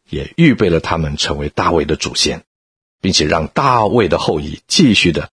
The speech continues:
去谱写弥赛亚的族谱，一直到基督的降生。这么说来呢，读路得记可以让我们认识神救赎的历史，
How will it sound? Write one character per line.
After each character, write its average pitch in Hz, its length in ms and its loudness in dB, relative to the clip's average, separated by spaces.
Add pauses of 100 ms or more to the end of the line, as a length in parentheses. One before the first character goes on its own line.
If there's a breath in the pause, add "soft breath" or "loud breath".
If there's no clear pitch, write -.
(140)
去 - 160 -4
谱 - 300 -2
写 76 320 0
弥 78 200 -2
赛 123 200 0
亚 82 120 0
的 76 120 -2
族 76 220 -2
谱， - 240 -8 (680)
一 123 140 2
直 - 120 -2
到 73 220 -4
基 80 260 0
督 80 220 -2
的 73 100 -4
降 - 300 -2
生。 - 260 -2 (1040)
这 - 100 -2
么 80 120 0
说 85 180 0
来 76 160 -2
呢， 76 160 -2 (420)
读 98 160 2
路 127 280 4
得 80 180 2
记 - 320 0 (140)
可 - 160 -2
以 90 80 2
让 92 240 0
我 73 120 -2
们 76 240 -4
认 143 240 2
识 - 160 2
神 80 320 2
救 143 280 2
赎 76 180 -2
的 80 120 0
历 92 180 2
史， - 300 -2